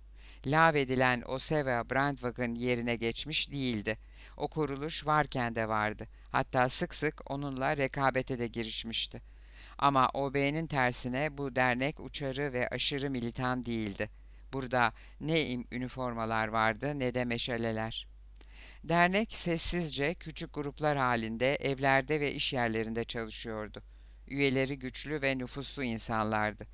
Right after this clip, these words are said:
Üyelik hakkı yalnızca en parlak, en iyi olanlara verilmekteydi. Dernek üyelerini seçkin süper Afrikanerler olarak görüyor, sonunda bir Afrikaner Cumhuriyeti kurulmasını amaçlıyordu. Tıpkı O B gibi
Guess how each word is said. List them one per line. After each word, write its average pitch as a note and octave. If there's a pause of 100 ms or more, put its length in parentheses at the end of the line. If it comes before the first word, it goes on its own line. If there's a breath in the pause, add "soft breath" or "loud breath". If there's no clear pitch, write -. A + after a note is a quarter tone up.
(380 loud breath)
Üyelik D#3
hakkı C#3+
yalnızca D3
en D3+
parlak, B2+ (120)
en D3+
iyi C3+
olanlara A2+
verilmekteydi. A2 (460 loud breath)
Dernek C#3
üyelerini C3+
seçkin D3
süper C#3
Afrikanerler A#2+
olarak A2+
görüyor, A2+ (380 loud breath)
sonunda D#3
bir D3+
Afrikaner C3+
Cumhuriyeti B2
kurulmasını A#2+
amaçlıyordu. A2+ (480 soft breath)
Tıpkı C#3
O A#2
B C3
gibi A#2